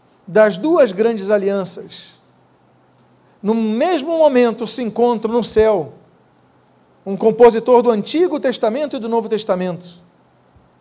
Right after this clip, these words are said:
E naquele registro que se encontra no momento que os salvos da grande tribulação, eles entoam um cântico, a Bíblia diz que se trata de uma canção de Moisés com o Cordeiro,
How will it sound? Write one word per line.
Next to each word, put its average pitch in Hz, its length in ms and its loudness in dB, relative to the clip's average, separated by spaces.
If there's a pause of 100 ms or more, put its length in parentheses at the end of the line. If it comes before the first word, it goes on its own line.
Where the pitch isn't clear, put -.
(300)
E 185 60 -4
naquele 226 320 0
registro 240 760 -2 (960)
que 226 100 -4
se 220 140 -6
encontra 226 800 2 (680)
no 214 140 -2
momento 285 460 0
que 285 100 -6
os 262 180 -4
salvos 294 440 4
da 254 100 4
grande 240 240 -4
tribulação, 262 760 2
eles 247 140 -2
entoam 247 380 -2
um 247 80 -6
cântico, 254 680 -4 (720)
a 185 80 -2
Bíblia 247 200 2
diz 240 480 -6 (480)
que 208 120 -10
se 214 140 -6
trata 220 280 2
de 190 60 -8
uma 208 120 0
canção 202 640 -4 (420)
de 202 140 -6
Moisés 214 840 -2 (380)
com 208 140 -6
o 202 60 -6
Cordeiro, 160 640 -4